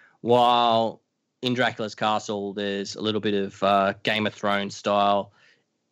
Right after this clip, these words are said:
intrigue and backstabbing going on, where a couple of vampires are looking at to,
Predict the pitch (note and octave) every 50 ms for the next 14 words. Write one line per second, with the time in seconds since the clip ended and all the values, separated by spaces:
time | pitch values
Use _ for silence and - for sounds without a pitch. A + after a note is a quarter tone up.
0 | _ _ _ C3+ C3 C3 A#2 - - - A#2 A#2 A2 A2 A2 G#2+ G2+ - - G#2
1 | G#2+ G#2 G#2 G2+ G2+ G2 G2 F#2+ G2 - A2 G2 - - - - G#2 G2 G2+ G2
2 | G2 G2 G2 G2 G2 G2 G2+ G2+ G2+ G2+ G2+ G2+ G2+ G2+ G2 G2 G2+ G2+ G2 G2
3 | G2 G2 G2 F#2 F2 - - G#2 - - G#2+ G2 G2 F#2+ G2+ G#2 G#2 G#2 G2+ -
4 | G2+ G2 F#2+ F#2+ F#2+ G2 G2+ G2 F#2+ F#2+ F#2 - - G2 G2+ F#2+ - - - -
5 | G2 F#2+ F#2+ G2+